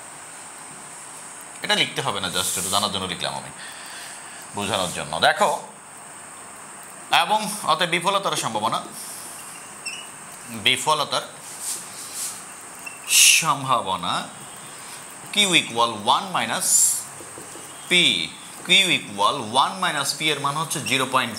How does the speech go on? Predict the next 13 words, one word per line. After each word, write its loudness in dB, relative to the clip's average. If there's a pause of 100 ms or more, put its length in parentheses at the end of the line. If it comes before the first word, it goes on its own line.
(100)
ফোর 2
নাইন। 4 (100)
ওয়ান 2
থেকে 2
point 0
four 0
nine 2
minus 0
করলে 2
কি 2
হবে? 2 (680)
জিরো 2
পয়েন্ট 2